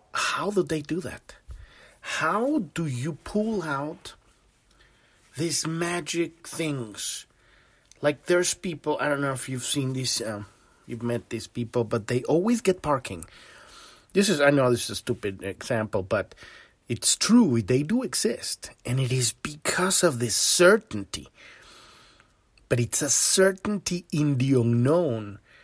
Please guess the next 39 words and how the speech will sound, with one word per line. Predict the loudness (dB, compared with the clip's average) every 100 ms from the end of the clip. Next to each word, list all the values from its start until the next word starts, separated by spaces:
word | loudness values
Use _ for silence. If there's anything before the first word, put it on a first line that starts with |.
| -20 -20 _ _ -2
And | 0
it's | 2 2 4
like, | 4 4
this | 2 2
is | 2 2
the | 2
part | 6 6 8
when | 4 6
I | 6
read, | 4 2 0 0 -2 -6 2
um, | 4 4 2 -4 _ _ _ -6
how | -2 0 0 0 -2 -6 0
Richard | 0 2 0
Rudd | 4 4 2 -2 -20 _ _
describes | -4 -2 -2 0 2 4 4 2
it |
in | 2 -2
the |
book. | -4 -2 0 0 -4 -18 _ _ _ _ _ _ _ _ _ _ _ -18 -16 -18 -20 -20 -18
He | -10 -6 0 4
knows | 6 6 8 6 6 2
what | -2 -2
it | 0 0
is, | 0 -2 -6
'cause | -4 -2
I | -2
can | -4 -4
tell | 0 2 2
he | 0
knows | 0 2 2 2
what | -2 -2
it | -2
is, | -4
'cause | -4 0
I | 2
know | 4 4
what | 2 0
it | 0
is. | -4 -4